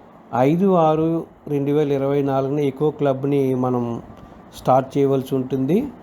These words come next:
ఆ రోజు కొన్ని కార్యక్రమాలను కూడా ఇక్కడ చూపించిన విధంగా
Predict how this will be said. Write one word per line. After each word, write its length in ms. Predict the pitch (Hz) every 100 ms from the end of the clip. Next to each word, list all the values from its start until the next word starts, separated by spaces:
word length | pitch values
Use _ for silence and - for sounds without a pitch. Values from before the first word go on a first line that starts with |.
| - - - -
ఆ 160 | 131
రోజు 600 | 135 147 151 156 143 139 131
కొన్ని 220 | 147 139 139
కార్యక్రమాలను 760 | 139 135 139 147 143 143 139
కూడా 260 | 131 139 135
ఇక్కడ 200 | 131 131 -
చూపించిన 460 | 131 135 131 - 139
విధంగా 380 | 127 131 151